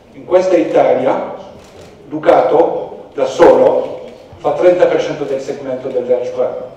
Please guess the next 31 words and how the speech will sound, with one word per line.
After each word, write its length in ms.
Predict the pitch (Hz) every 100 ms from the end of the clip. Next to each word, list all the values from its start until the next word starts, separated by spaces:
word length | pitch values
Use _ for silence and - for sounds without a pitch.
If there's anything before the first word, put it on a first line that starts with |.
| - - - _ - - - - - - - -
E 100 | 135
se 140 | 180
aggiungo 680 | 180 185 202 190 165 156 - -
Ducato, 880 | 117 - - - - - - - - - -
Boxer, 360 | 165 170 - 143
Jumper, 540 | 165 160 170 139 -
Movano, 680 | - 160 139 - - - - - - -
facciamo 380 | - 160 - -
quarantacinque 840 | 185 180 202 190 180 - 170 165
per 120 | 143
cento 240 | - 151 151
del 140 | 139
segmento. 580 | - 151 139 120 110 - - - - - - - - - -
La 140 | 135
Fiat 680 | 180 - 226 160 135 - -
da 140 | 180
sola 680 | 180 - 170 - - - -
in 120 | 170 170
Italia 580 | - - 139 - -
fa 140 | - -
ventisei 460 | 190 190 - 180
per 140 | - -
cento 240 | 165 156
di 60 | 151
market 300 | 139 143 -
share, 320 | - - -
il 60 | -
secondo 400 | - - 165 165
è 60 | 143
a 40 |
tredici. 580 | - - - - -